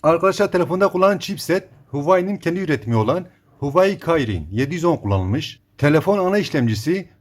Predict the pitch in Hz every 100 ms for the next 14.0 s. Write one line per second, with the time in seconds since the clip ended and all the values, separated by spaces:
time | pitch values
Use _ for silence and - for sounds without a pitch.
0 | 107 104 180 - 123 101 104 101 127 180
1 | 180 _ _ 175 175 - 175 170 180 143
2 | 123 101 92 101 131 175 - _ _ 151
3 | 165 175 165 135 143 165 104 101 - _
4 | - 127 147 170 185 180 202 208 - _
5 | _ - 104 151 135 160 160 208 190 175
6 | 190 - 175 143 104 107 98 127 160 -
7 | 101 185 - 156 123 110 104 107 143 175
8 | _ - 104 175 170 123 185 170 175 127
9 | 113 101 98 104 110 165 - - 160 180
10 | 180 151 156 180 190 208 - _ - 170
11 | 165 170 - 123 107 92 110 143 185 -
12 | - - 131 139 143 139 202 - _ -
13 | 160 208 - 151 131 127 123 147 185